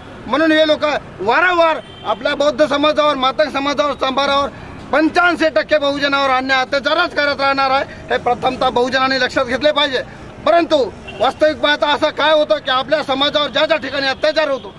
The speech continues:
तिथे प्रत्येकावर अन्याय अत्याचार होतो, जेव्हा फक्त आंबेडकरवादी विचारधारेचे लोक रस्त्यावर उतरतात आणि बाकीचे लोक फक्त बाबासाहेबांना दिलेलं संविधान आणि बाबासाहेबांना दिलेला अधिकारच घेतात, हे असं होतंय.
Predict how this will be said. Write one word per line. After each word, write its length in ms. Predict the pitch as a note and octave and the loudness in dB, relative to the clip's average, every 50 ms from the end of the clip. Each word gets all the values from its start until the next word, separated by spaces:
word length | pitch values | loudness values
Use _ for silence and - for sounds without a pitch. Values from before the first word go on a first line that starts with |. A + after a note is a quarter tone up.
| - - - - - - | -20 -20 -20 -18 -16 -14
तिथे 160 | - A#3+ - - | -4 -2 -2 -2
प्रत्येकावर 560 | - - C4+ D4 - D#4+ D#4+ D4 D#4+ D#4+ D#4 | 0 -2 -2 0 2 0 2 2 2 2 2
अन्याय 260 | D#4 D4+ D4+ D#4 D4+ | 2 2 2 2 0
अत्याचार 360 | D4 C#4+ D4+ D#4 D4+ D4 D4 C#4+ | 0 0 0 0 2 0 -2 -2
होतो, 180 | C#4+ B3+ D4+ | -2 -2 -2
जेव्हा 320 | D4 A#3+ C#4 C#4 C#4 C4+ C4 | 0 0 -2 -2 -2 -4 -6
फक्त 140 | A#3+ A#3+ | -2 0
आंबेडकरवादी 680 | C4+ C4+ C4+ C4+ C#4+ C#4 C4+ C4 C#4 C4+ C4+ C4+ A#3+ C4+ | 0 0 2 2 2 2 2 2 2 2 2 2 0 -2
विचारधारेचे 560 | C4+ B3+ G3 - C4 A3+ B3 B3+ C4 D4 D4+ | -6 -4 -2 -2 0 0 0 0 0 0 4
लोक 160 | D4 E4 D#4+ - - - - - - - - | 4 4 4 2 -4 -16 -18 -18 -16 -6 -2
रस्त्यावर 440 | - F3+ - - - E4 F4 F4+ F4+ | -2 -2 0 0 2 2 4 4 2
उतरतात 380 | E4+ - E4+ E4 - D#4 D4+ - - - - - - | 2 2 2 2 2 0 0 -2 -6 -12 -18 -10 -6
आणि 120 | G#3 B3 | -4 -2
बाकीचे 480 | B3+ A#3+ B3 C4+ C4 E4 E4+ C#4 D#4+ D#4 | 0 0 0 0 0 -2 0 0 2 4
लोक 200 | D4+ D#4+ D4+ - | 4 2 2 0
फक्त 240 | B3+ C4+ B3 - D4+ D4+ C4 A3 - - - - - - | -4 -6 -2 0 0 0 0 -4 -10 -16 -16 -12 -4 -2
बाबासाहेबांना 640 | G3+ A#3+ C4+ D#4 D4+ D4+ D4 C#4 C#4 D4 D4 C#4+ | 0 2 2 2 2 2 2 0 2 0 0 0
दिलेलं 340 | C#4 B3 C#4+ C#4+ D4 D4 C#4 | -2 -2 0 0 2 2 2
संविधान 560 | C4+ - D#4 D#4+ F4 F#4 F4 F4 E4+ D#4+ B3 F3 - - - - - | 2 2 2 2 2 2 2 2 2 0 0 -4 -10 -18 -16 -10 -10
आणि 100 | A3 B3 | -6 -2
बाबासाहेबांना 580 | A#3 C4 C4+ D4+ D4 - D4 D4+ D4+ D#4+ D#4 D4+ | 0 2 2 2 2 2 0 0 2 0 0 0
दिलेला 320 | D4 D#4 D#4+ D#4+ D#4 D4+ | -2 -2 0 2 2 2
अधिकारच 580 | D4+ D4+ C#4 D#4+ D#4+ - F4 F#4 F4+ F4+ - C4+ | 2 0 0 0 0 2 2 2 2 2 0 0
घेतात, 320 | C#4+ C#4+ C4+ - A#3 - - - - - - - - - | -2 -2 0 0 -2 -4 -4 -10 -20 -20 -20 -10 -4 -2
हे 60 | A#3+ | 0
असं 280 | B3+ B3+ - - D#4+ | 0 0 2 2 2
होतंय. 360 | D#4 D4 C#4+ C#4 D4 D#4 D4+ | 4 4 2 2 2 2 2